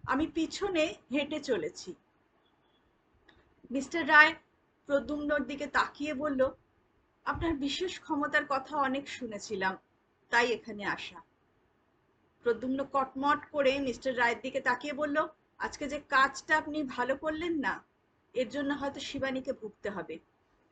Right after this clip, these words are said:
আপনি আরেকবার বলুন, মিসেস রায়ের মৃত্যু কি করে হয়?" পুলিশ মৃত্যুর কারণ বলছে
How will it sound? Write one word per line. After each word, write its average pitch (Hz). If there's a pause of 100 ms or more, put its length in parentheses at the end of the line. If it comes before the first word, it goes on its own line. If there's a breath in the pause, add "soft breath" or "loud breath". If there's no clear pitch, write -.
(180)
আপনি 269
আরেকবার 262
বলুন, 240
মিসেস 247
রায়ের 262
মৃত্যু 254
কি 262
করে 214
হয়?" 175 (1700)
পুলিশ 330
মৃত্যুর 294
কারণ 262
বলছে 302